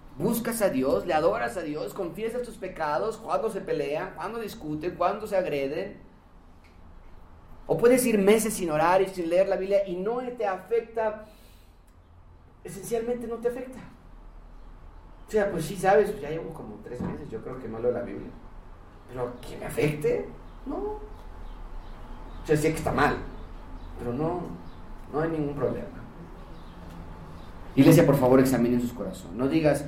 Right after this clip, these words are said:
no digas luego, "Sí, sí, Josué, no, sí, qué bueno que me dices eso, lo tengo que checar, ya lo estaba pensando". No, no, no, no, no es de pensarse. Mañana no lo tienes garantizado, hoy es el día de salvación,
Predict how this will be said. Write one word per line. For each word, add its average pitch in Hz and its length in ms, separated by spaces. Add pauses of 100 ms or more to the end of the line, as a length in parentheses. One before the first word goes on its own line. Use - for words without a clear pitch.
(280)
no 175 60
digas 147 300
luego, 131 360 (300)
"Sí, 180 260
sí, 180 140
Josué, 143 300
no, 135 200
sí, 135 160
qué 139 60
bueno 135 240
que 117 100
me 107 160
dices 120 200
eso, 139 80
lo 123 100
tengo 127 220
que 127 120
checar, 127 420
ya 127 60
lo 127 80
estaba 131 300
pensando". 117 380
No, 147 120
no, 160 100
no, 143 180 (200)
no, 160 120
no 170 120
es 180 80
de - 60
pensarse. 147 600 (120)
Mañana 175 320
no 220 80
lo 196 120
tienes 175 240
garantizado, 143 680
hoy 202 360
es 180 120
el 156 80
día 151 160
de 147 60
salvación, 127 580